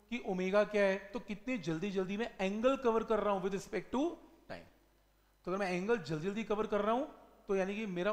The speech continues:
omega speed ज़्यादा है। तो अगर मैं ये बोलता हूँ कि पंखे का ओमेगा टेन है और फिर थोड़ी देर में पंखे का ओमेगा ट्वेंटी हो गया, यानी कि इसकी रोटेशन की स्पीड ज़्यादा हो गई,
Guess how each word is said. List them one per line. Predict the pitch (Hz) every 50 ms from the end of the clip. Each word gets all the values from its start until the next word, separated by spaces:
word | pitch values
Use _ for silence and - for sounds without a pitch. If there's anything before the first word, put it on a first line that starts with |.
| 226 185
omega | 175 165 175 190 202 214 185 151 - -
speed | - - 180 190 220 254 220
ज़्यादा | 175 143 147 131 127 127 113
है। | 98 - - - - _ _ _ _ _ _ _ _ _ _ _ _ -
तो |
अगर | 135 139 156
मैं | 160 170
ये | 175 175 196 214
बोलता | 220 226 220 208 208 202
हूँ | 196 180 151 - -
कि | 165 - -
पंखे | 165 160 160 - 190 202
का | 202 208 208
ओमेगा | 190 175 170 175 180 190 208 208 208
टेन | - 214 208 202
है | 180 156 139 - - - - - - - _ _ _ _ _
और | 147 143
फिर | 151 175 165 - -
थोड़ी | 151 160 170
देर | 165 202
में | 208 208 208
पंखे | 202 185 175 160 190
का | 185 208
ओमेगा | 196 196 190 190 190 196 220
ट्वेंटी | 214 - 214 202 202 185 240
हो | 233 214
गया, | 185 170 156 131 127 - - - -
यानी | 147 143 147
कि | 170
इसकी | 156 - - 175
रोटेशन | 156 156 156 165 156 160 185
की | 185 180
स्पीड | - - 208 220 269 311 311 - - - - - - _ _ _ -
ज़्यादा | - - 143 123 123 127
हो | 117 107 104 - -
गई, | - 82